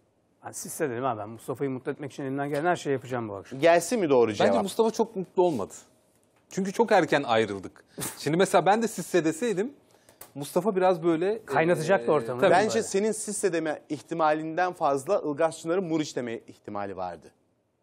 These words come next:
Speaker 2: diye tahmin ediyorum ben. Doğru mu tahmin ediyorum?
Speaker 1: Nasıl yani?
Speaker 2: Yani biraz tereddütlü Sisse dedin. Yoksa
Speaker 1: Abi daha
Speaker 2: net
Speaker 1: ben
Speaker 2: Sisse
Speaker 1: soruyu
Speaker 2: mi?
Speaker 1: duyar duymaz Sisse dedim ya.
Speaker 2: Öyle miydi?
Speaker 1: Evet, öyleydi.
Speaker 2: Peki.
Speaker 1: vara gidelim istiyorsan.
Speaker 2: Yok, hayır, direkt cevaba gidelim.
Speaker 1: Peki, tamam, gidelim abi.
Speaker 2: Değil mi?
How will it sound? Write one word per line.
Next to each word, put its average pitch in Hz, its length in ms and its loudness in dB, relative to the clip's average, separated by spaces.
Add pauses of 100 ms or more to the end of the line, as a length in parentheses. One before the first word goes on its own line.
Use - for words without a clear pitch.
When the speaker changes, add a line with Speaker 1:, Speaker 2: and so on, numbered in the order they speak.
(260)
Speaker 2:
diye 117 160 -2
tahmin 98 300 -8
ediyorum 90 380 -16
ben. 95 140 -18
Doğru 147 180 -2
mu 247 80 -12
tahmin 92 240 -6
ediyorum? 76 300 -18 (400)
Speaker 1:
Nasıl 110 220 -16
yani? - 140 -16 (840)
Speaker 2:
Yani 156 260 2
biraz 170 220 2
tereddütlü 180 720 0
Sisse 139 380 -4
dedin. 104 260 -4
Yoksa 123 220 -2
Speaker 1:
Abi 135 140 2
daha 139 100 6
Speaker 2:
net 135 120 2
Speaker 1:
ben 151 100 2
Speaker 2:
Sisse 180 120 -4
Speaker 1:
soruyu 151 180 2
Speaker 2:
mi? 143 60 -4
Speaker 1:
duyar 143 200 2
duymaz 147 220 -8
Sisse 131 320 -8
dedim 226 220 -8
ya. 113 120 -10 (200)
Speaker 2:
Öyle 175 220 4
miydi? 139 280 -6
Speaker 1:
Evet, 131 260 -4
öyleydi. 143 380 -2 (320)
Speaker 2:
Peki. 156 200 2
Speaker 1:
vara 151 180 4
gidelim 143 320 -2
istiyorsan. 113 460 -14
Speaker 2:
Yok, 170 240 2
hayır, 226 220 4
direkt 220 200 -6
cevaba 170 280 0
gidelim. 85 260 -14 (140)
Speaker 1:
Peki, 147 240 -14
tamam, 113 220 -12
gidelim 110 320 -12
abi. - 420 -20
Speaker 2:
Değil 220 120 -4
mi? 190 140 -4